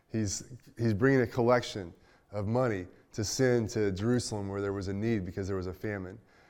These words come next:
And he's asking people to give generously. But he's saying, "Hey, sow, sow your money, sow generously, give generously. And as you do that, God's able to make all grace abound to you and do something great with it."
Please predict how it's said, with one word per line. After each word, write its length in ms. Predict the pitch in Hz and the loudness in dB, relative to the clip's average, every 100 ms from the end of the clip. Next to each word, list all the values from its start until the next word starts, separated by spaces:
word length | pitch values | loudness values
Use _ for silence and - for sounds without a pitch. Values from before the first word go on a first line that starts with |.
| _ - | _ -8
And 160 | 107 | -4
he's 100 | 104 | -2
asking 380 | 101 127 131 120 | 0 0 0 -2
people 240 | 123 - 101 | -2 -2 -4
to 80 | 98 | -2
give 240 | 107 101 | -2 -2
generously. 580 | 95 101 92 - 95 107 - _ - _ _ | -4 -6 -6 -10 -12 -14 -18 _ -20 _ _
But 100 | 104 | 0
he's 140 | 107 | 0
saying, 220 | - 117 123 | 0 0 4
"Hey, 180 | 147 | 4
sow, 480 | 117 - 175 175 151 | 4 4 8 10 10
sow 220 | - 170 | 6 6
your 180 | 170 170 | 8 8
money, 260 | 151 151 120 | 6 4 2
sow 260 | - 160 | 4 4
generously, 680 | 160 127 156 151 - 107 90 - - _ _ | 6 6 6 6 2 -4 -6 -8 -20 _ _
give 180 | 156 165 | 8 10
generously. 720 | 139 156 143 123 110 95 - - - _ _ | 8 8 6 2 0 -2 -4 -14 -20 _ _
And 160 | 117 131 | 2 8
as 180 | 160 151 | 8 8
you 60 | |
do 80 | 156 | 10
that, 220 | 165 123 | 10 10
God's 340 | 120 147 147 139 | 12 12 12 8
able 320 | 135 131 113 | 2 2 2
to 140 | 107 110 | 0 -4
make 380 | 110 104 - _ _ _ | -2 -4 -8 _ _ _
all 120 | 123 139 | 4 8
grace 300 | 139 151 - | 10 10 8
abound 360 | 123 131 131 | 4 4 4
to 100 | 127 | 0
you 260 | 104 95 90 - - _ - | 0 -2 -4 -10 -20 _ -10
and 140 | 104 | -4
do 100 | 104 | 0
something 340 | 104 113 98 101 | 0 -2 -4 -2
great 200 | 101 98 | 0 0
with 220 | 92 - | -2 -6
it." 160 | - | -12